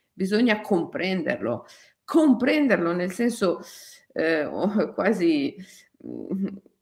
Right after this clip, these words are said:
diciamo, profondo del termine comprendere, prendere con, no? Eh, portare con sé, includere. Ecco, dobbiamo includere l'esperienza della separazione. E non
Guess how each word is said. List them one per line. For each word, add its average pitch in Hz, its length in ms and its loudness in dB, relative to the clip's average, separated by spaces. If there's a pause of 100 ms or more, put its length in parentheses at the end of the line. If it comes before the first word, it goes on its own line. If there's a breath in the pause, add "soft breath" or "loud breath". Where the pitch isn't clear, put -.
(120)
diciamo, 330 680 0
profondo 208 640 0
del 170 240 -4
termine 185 480 0
comprendere, 220 1200 0
prendere 269 600 2
con, 147 680 0
no? 98 340 -2 (880 soft breath)
Eh, - 540 -8
portare 269 580 4
con 220 220 2
sé, - 280 0
includere. 254 1000 6
Ecco, 202 280 0
dobbiamo 254 520 2
includere 294 880 4
l'esperienza 226 800 0
della 175 240 2
separazione. 180 1500 -4 (840 loud breath)
E 254 340 6
non 233 180 6